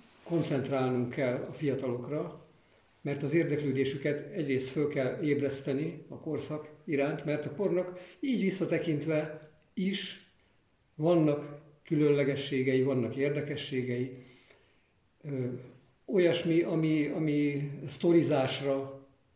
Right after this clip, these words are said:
ö, készteti az embert. Aki benne volt, az sztorizik, aki nem volt benne, az meg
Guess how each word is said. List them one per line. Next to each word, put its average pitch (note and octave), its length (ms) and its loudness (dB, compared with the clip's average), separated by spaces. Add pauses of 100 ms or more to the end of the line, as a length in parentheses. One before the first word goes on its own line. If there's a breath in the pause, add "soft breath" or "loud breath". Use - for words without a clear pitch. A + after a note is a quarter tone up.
(160)
ö, D3+ 180 -6
készteti D3+ 540 -2
az A#2+ 140 0
embert. D#3 560 0 (500 loud breath)
Aki - 600 -2
benne D3+ 340 4
volt, C3+ 280 4
az C3+ 320 -2
sztorizik, D#3 800 -2 (440 soft breath)
aki D#3 180 -8
nem F3+ 240 2
volt F3 160 0
benne, E3+ 380 0
az C#3+ 260 -2
meg C#3+ 540 0